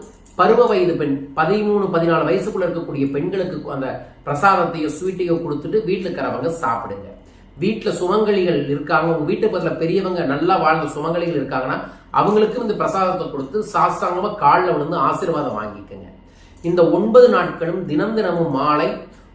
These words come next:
ஒரு ஐந்திலிருந்து பத்து நிமிடங்கள் இந்த பூஜை வழிமுறைகளை மட்டும் செய்து கொண்டு வந்தால் இந்த ஒன்பது நாட்கள்ல நிச்சயமா உங்க குடும்பத்துல ஒரு வசந்தம், ஒரு நற்செ-, நல்ல செயல்கள், காரிய கைகூடுகிறது, சுபகாரியங்கள் நடக்கிறது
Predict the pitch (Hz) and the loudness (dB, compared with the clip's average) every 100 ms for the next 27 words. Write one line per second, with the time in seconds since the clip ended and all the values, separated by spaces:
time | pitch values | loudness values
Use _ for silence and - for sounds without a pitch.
0 | 160 165 160 220 226 208 196 214 220 165 | -2 2 4 2 2 2 2 0 0 0
1 | - - 170 165 180 175 156 139 143 185 | -2 -2 0 2 0 0 0 -2 -4 -2
2 | 214 214 175 - 175 208 196 180 151 165 | 0 0 0 -2 -4 -2 0 2 2 4
3 | 160 156 147 135 - 196 - 151 165 160 | 2 2 0 0 -2 -4 -4 -2 -2 -2
4 | 139 131 127 127 139 135 - - - 151 | -2 -2 -4 0 0 0 -4 -14 -14 -4
5 | 165 151 160 214 240 233 185 156 165 - | 0 2 2 4 4 4 4 2 0 -2
6 | 160 151 147 131 151 - 214 165 143 151 | -2 0 -2 -4 -6 -4 -2 -2 -2 -4
7 | 151 139 139 170 202 208 - 143 135 131 | -4 -4 -4 -2 0 0 -2 -4 -4 -4
8 | - - 143 143 135 139 175 165 151 117 | -10 -8 -2 0 0 0 0 -2 -2 -6
9 | - - 139 156 143 156 - - 156 131 | -10 -14 -4 -2 2 0 0 -6 -4 -4
10 | - - - - 139 175 180 - 143 147 | -6 -12 -20 -8 -2 0 0 0 -2 -2
11 | 139 139 - - - - - 147 185 196 | -2 -4 -6 -14 -20 -20 0 4 4 2
12 | 196 180 - - - 147 165 165 151 135 | -2 -4 -10 -16 -4 -2 -2 -2 0 0
13 | 127 135 - - - - 185 208 202 185 | 0 -2 -6 -12 -14 0 2 4 4 4
14 | 170 147 139 131 139 127 127 | 2 0 0 -2 -2 -4 -4